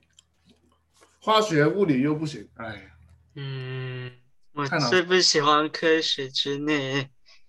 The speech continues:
Speaker 2: 我选了这一个，我选了化学之后，我就看那些化学之类东西啊，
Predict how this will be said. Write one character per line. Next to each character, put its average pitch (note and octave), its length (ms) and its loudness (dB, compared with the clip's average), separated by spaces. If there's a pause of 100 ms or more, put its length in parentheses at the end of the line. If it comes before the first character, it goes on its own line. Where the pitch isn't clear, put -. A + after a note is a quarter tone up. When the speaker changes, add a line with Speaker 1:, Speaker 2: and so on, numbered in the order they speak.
(440)
Speaker 2:
我 F#3 140 6
选 D#3 520 4
了 C#3+ 100 -6
这 D#3+ 380 2
一 D3+ 40 -2
个， D#3 380 4 (1000)
我 E3 100 4
选 D#3+ 200 0
了 C3 100 -10
化 E3+ 380 4
学 C#3 220 -2
之 D#3 200 -2
后， D3+ 380 0 (440)
我 C#3+ 120 -4
就 D3+ 560 4 (800)
看 D#3+ 300 -2
那 D#3 160 0
些 D#3 220 -2
化 D#3 400 -6
学 C3+ 360 -2 (220)
之 D#3+ 400 0
类 C#3+ 560 0 (400)
东 D#3+ 300 0
西 C#3+ 340 0
啊， C3 340 -4